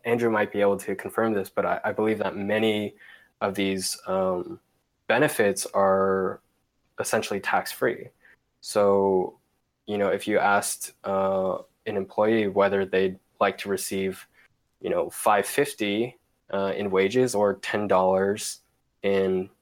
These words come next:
benefits and things like parental leave and healthcare,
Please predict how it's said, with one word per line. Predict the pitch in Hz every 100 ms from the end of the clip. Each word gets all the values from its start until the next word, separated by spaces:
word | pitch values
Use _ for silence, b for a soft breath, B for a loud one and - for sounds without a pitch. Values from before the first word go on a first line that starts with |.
| _
benefits | 98 98 - 92 101 110 98
and | 90 87
things | 98 92 90
like | 92 90 - b _
parental | - 92 92 95 90
leave | 90 101 107 98
and | 92 90 - B B -
healthcare, | 107 101 - 98 92 104